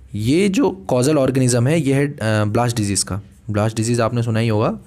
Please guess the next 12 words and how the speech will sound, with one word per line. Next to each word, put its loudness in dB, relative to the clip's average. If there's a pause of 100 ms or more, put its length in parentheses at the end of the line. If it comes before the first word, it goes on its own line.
(140)
उसका 0
कॉजल 0
ऑर्गेनिज्म 2
है -2
Pyricularia 0
oryzae। -2 (720)
और 0
लास्ट 0
जो -2
ऑप्शन 2
है 2
Xanthomonas 0